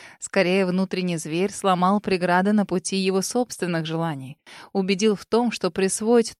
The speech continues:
ту, кто принадлежит ему по праву, давно пора. Хватит условностей и выдуманных законов.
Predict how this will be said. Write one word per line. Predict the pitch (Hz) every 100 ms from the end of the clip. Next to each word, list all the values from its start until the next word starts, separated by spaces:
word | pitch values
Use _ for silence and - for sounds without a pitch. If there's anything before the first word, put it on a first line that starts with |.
| -
ту, | 269
кто | - 185
принадлежит | 170 185 185 190 190 226 226
ему | 196 208
по | 180
праву, | 170 185 220 240 226 - -
давно | 196 185 190 247
пора. | 226 175 139 - _ _
Хватит | - 208 247 269 277 -
условностей | 254 - 240 254 226 220 - 226
и | 226
выдуманных | 185 202 202 196 185 170
законов. | 170 160 196 196 147